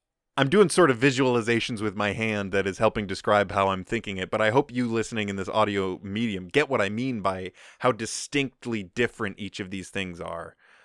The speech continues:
Um, and if you've watched the episode, you know, like, how, how well these are blended together. I don't know. I'm just, especially talking out this whole episode, that is most what I'm impressed by and have realized. You know what I mean?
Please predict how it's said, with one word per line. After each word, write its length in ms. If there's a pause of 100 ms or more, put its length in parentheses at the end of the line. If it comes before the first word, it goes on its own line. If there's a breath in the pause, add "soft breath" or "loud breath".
(140 soft breath)
Um, 400
and 120
if 100
you've 160
watched 240
the 100
episode, 460
you 160
know, 340
like, 340
how, 460 (640)
how 160
well 380
these 200
are 80
blended 380
together. 520 (140)
I 100
don't 120
know. 100
I'm 160
just, 240
especially 640 (320 soft breath)
talking 580
out 300
this 180
whole 260
episode, 720 (340 soft breath)
that 160
is 100
most 460 (140)
what 320 (440)
I'm 200
impressed 380
by 200
and 240
have 220
realized. 600
You 100
know 80
what 100
I 60
mean? 200